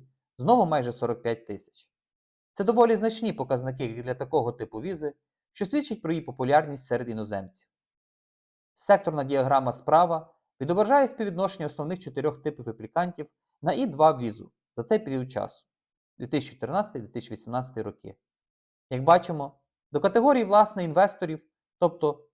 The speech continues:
власників інвестиційних коштів, вкладених у бізнес на території С Ш А, належало чотирнадцять процентів усіх аплікантів. Двадцять процентів аплікантів подавали аплікації на І два візу як менеджери, тобто керівники бізнесів на території С Ш А, в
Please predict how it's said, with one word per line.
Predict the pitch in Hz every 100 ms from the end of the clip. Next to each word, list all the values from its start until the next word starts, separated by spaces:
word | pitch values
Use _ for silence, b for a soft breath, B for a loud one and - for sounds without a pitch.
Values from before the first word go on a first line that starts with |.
| -
власників | 135 185 180 156 147
інвестиційних | 139 135 139 135 135 123
коштів, | - 175 - 143 _ _ -
вкладених | 151 147 139
у | 131
бізнес | 131 135 127
на | 127
території | 127 123 131 117 107
С |
Ш | -
А, | 107 - _ _ _ -
належало | 175 262 240 226
чотирнадцять | 233 226 220 - 131
процентів | - 123 160 165 127
усіх | - 120
аплікантів. | 123 113 - 104 - _ _ _ _ _ _ _ _
Двадцять | 120 170 220 202
процентів | 185 202 190 180
аплікантів | 175 175 185 185 160
подавали | 127 135 160 147
аплікації | 139 131 143 147 139
на | 127 123
І | 98
два | 127 131
візу | 135 147 131
як | 127
менеджери, | 131 131 101 - - _ _ _ _ _
тобто | - 165 165 156 - _ -
керівники | 165 180 185 185 113 - -
бізнесів | 117 156 156 - 123
на | 110
території | 113 107 113 107 104
С |
Ш | -
А, |
в | 104